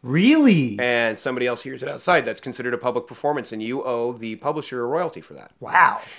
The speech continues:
Speaker 2: Now, <clears throat> none of this is ever collected.
Speaker 1: No, no, but I,
Speaker 2: But
Speaker 1: that's
Speaker 2: it's
Speaker 1: interesting. That is where the line
Speaker 2: That,
Speaker 1: is.
Speaker 2: that is.
Speaker 1: Let's say I've, I've got some music on my iPhone,
Speaker 2: Mm-hmm.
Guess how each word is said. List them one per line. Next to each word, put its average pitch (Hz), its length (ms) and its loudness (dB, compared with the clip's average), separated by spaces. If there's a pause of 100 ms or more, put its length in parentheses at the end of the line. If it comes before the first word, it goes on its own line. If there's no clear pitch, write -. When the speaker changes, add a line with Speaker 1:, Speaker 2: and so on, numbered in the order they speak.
(100)
Speaker 2:
Now, 143 360 0
<clears throat> - 60 -10
none 180 320 6
of 214 60 6
this 175 160 4
is 151 60 0
ever 147 180 4
collected. 135 640 0
Speaker 1:
No, 277 180 8
no, 160 180 10
but 165 140 8
I, 196 140 10
Speaker 2:
But 165 180 8
Speaker 1:
that's 156 120 8
Speaker 2:
it's 196 100 0
Speaker 1:
interesting. 226 380 4
That 151 260 6
is 160 180 -2
where 147 300 0
the 147 100 2
line 151 380 0
Speaker 2:
That, 139 280 4
Speaker 1:
is. 127 100 -6
Speaker 2:
that 127 200 4
is. 170 200 0
Speaker 1:
Let's 175 140 0
say 190 220 6
I've, 156 220 6
I've 156 200 2
got 170 240 4
some 160 200 0
music 175 340 0
on 147 140 0
my 135 220 2
iPhone, 147 680 -2
Speaker 2:
Mm-hmm. 139 320 -4